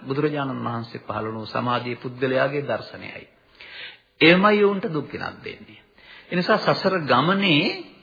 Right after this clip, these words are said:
මාවත නැත්තම් යානය බවට පත්වන්නේ සංස්කාරයන්ගේ නිස්සකාත්මය.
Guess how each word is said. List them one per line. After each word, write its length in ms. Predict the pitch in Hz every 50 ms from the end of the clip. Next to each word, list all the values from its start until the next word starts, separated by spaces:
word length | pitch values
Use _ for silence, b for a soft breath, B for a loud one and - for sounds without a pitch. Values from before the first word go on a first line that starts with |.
| - - _
මාවත 420 | - 131 139 156 170 175 170 -
නැත්තම් 440 | 170 160 165 151 - - - 151 139
යානය 380 | 127 117 104 107 120 135 156 165
බවට 280 | 165 160 160 156 151 156
පත්වන්නේ 600 | 147 143 127 - - - 120 113 113 127 151 170
සංස්කාරයන්ගේ 920 | 165 - 151 147 170 180 - - - 147 143 143 143 139 147 156 143 143 139
නිස්සකාත්මය. 840 | 139 127 - - - - - - - - - _ _ - - -